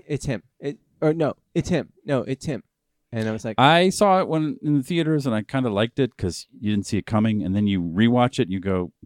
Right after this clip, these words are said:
Speaker 2: "Wha-, what? Why am I watching this?" I,
Speaker 1: It
Speaker 2: it's
Speaker 1: doesn't make any sense
Speaker 2: once,
Speaker 1: at all.
Speaker 2: yeah, it's, it's,
Speaker 1: But it's
Speaker 2: it's
Speaker 1: fun.
Speaker 2: a, it's a
Speaker 1: It's
Speaker 2: magic trick that you see, and
Speaker 1: Yeah.
Speaker 2: you go, "Wow!"
Speaker 1: Yeah.
Speaker 2: And then when you find out how they do it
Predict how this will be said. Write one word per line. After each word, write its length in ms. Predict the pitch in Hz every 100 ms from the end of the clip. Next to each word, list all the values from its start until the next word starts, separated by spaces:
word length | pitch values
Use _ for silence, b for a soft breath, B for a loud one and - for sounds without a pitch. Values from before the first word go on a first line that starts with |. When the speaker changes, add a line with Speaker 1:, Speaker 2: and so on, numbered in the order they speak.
| - _
Speaker 2:
"Wha-, 280 | 98 87 - B B B B B -
what? 320 | 104 151 - _ _ _ _ b b b
Why 160 | 95 117
am 100 | 139
I 60 | 147
watching 360 | 143 143 147
this?" 180 | 139 131 -
I, 80 |
Speaker 1:
It 60 | 104
Speaker 2:
it's 120 | 175 160
Speaker 1:
doesn't 200 | 143 190
make 120 | 131
any 160 | 117
sense 80 | 90 127
Speaker 2:
once, 220 | 143 -
Speaker 1:
at 60 |
all. 160 | 73 123
Speaker 2:
yeah, 200 | 131 73
it's, 240 | 85 101 - -
it's, 400 | 123 - - _ _ _ -
Speaker 1:
But 140 | 208
it's 180 | 196 -
Speaker 2:
it's 120 | 214
Speaker 1:
fun. 100 | 359 143
Speaker 2:
a, 100 | 151
it's 120 | -
a 60 | 131
Speaker 1:
It's 120 | 135
Speaker 2:
magic 320 | 147 160 185
trick 240 | - 185 -
that 100 | 123
you 100 | 120
see, 240 | - 143
and 100 | 135
Speaker 1:
Yeah. 40 |
Speaker 2:
you 20 | 113
go, 200 | 110 - _
"Wow!" 640 | 190 180 160 127 98 85 -
Speaker 1:
Yeah. 180 | 143 110 120
Speaker 2:
And 80 |
then 100 | 123 131
when 80 |
you 60 | 117
find 200 | - 131
out 80 | 127
how 80 | 120
they 100 | 113
do 260 | 107 127
it 100 | 92